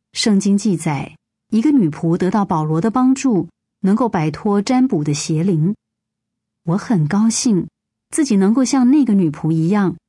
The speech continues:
可以摆脱邪灵的影响。使徒行传十六章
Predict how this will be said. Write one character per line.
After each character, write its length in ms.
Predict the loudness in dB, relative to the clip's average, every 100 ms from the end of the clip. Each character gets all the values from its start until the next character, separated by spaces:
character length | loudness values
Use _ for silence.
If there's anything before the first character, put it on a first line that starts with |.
| _ -6
可 140 | -2
以 100 | -2
摆 220 | 0 -2
脱 180 | -2 -2
邪 320 | -2 -2 0
灵 140 | 2 0
的 80 | 0
影 260 | 0 -2
响。 300 | -2 -4 -8 -12 _ _ _ _ _ _ _ _ _ -8
使 200 | -6 -2
徒 160 | -2
行 280 | 0 0 0
传 320 | 0 0 0
十 220 | 0 -2
六 200 | 0 0
章 420 | 0 -2 0 0